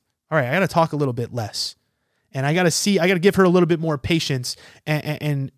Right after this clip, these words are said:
and vulnerability, uh, for her to make a good choice for herself." And on that part, I also just need to see what she's gonna do. You know what I'm saying?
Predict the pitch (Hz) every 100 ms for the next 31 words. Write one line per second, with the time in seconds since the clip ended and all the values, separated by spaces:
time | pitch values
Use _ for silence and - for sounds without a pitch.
0 | 147 131 151 143 135 185 196 165 139 180
1 | 165 143 135 123 - _ - 143 135 127
2 | 170 147 202 185 156 175 151 135 156 -
3 | 160 151 156 135 131 165 127 113 - -
4 | - - 156 180 202 214 311 - 208 190
5 | - 165 190 196 202 185 165 196 175 -
6 | 208 233 220 _ _ _ 147 185 196 202
7 | 160 185 156 117 104 _ _ 156 165 165
8 | 170 180